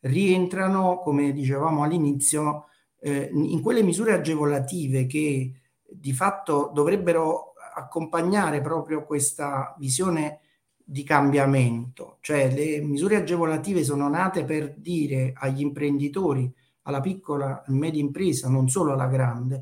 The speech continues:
"Guarda che ti sosteniamo", perché la piccola e media impresa italiana è dietro rispetto a, ai colleghi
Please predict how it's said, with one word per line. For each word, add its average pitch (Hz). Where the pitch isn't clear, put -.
"Guarda 190
che 156
ti 170
sosteniamo", 160
perché 147
la 151
piccola 156
e 170
media 156
impresa 151
italiana 180
è 156
dietro 151
rispetto 151
a, 135
ai -
colleghi 135